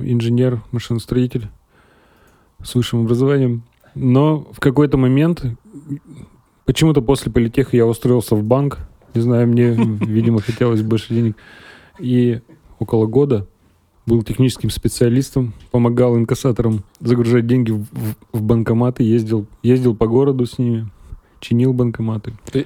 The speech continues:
Speaker 2: ты ездил в инкассаторской машине?
Speaker 1: Да, да.
Speaker 2: Круто.
Speaker 1: Да, очень круто.
Speaker 2: У тебя был бронежилет?
Speaker 1: Нет.
Speaker 2: Это классно. <laughs> То есть два парня едут в бронежилетах, а ты нет.
Speaker 1: Вообще, м,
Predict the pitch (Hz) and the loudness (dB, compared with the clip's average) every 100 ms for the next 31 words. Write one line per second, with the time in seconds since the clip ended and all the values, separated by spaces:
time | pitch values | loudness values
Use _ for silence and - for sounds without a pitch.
0 | - 123 117 127 113 110 107 135 123 104 | -4 -2 0 0 -4 -4 -6 -6 -6 -6
1 | 113 104 175 113 110 110 107 113 110 107 | -8 -6 -2 2 2 0 -2 -4 -4 -4
2 | 101 - - - - _ - 120 117 120 | -6 -10 -16 -20 -20 _ -6 -2 0 -2
3 | 127 117 123 135 135 123 117 156 151 131 | -4 -4 -6 -4 -2 0 0 0 -2 -2
4 | 107 107 - - _ _ - 147 117 123 | -4 -4 -6 -20 _ _ -8 0 0 0
5 | - - - 120 127 123 110 - - - | -6 -14 -6 -4 -2 -4 -2 0 0 0
6 | - 233 - 196 - - - 139 135 147 | 0 -2 0 -2 -2 -10 -2 0 0 0
7 | 139 139 135 123 139 131 139 165 127 113 | 0 0 0 0 0 0 0 0 -2 -4
8 | 127 113 - - 139 127 165 143 131 147 | -2 -4 -4 -2 0 2 2 2 0 -4
9 | 143 151 | -8 -8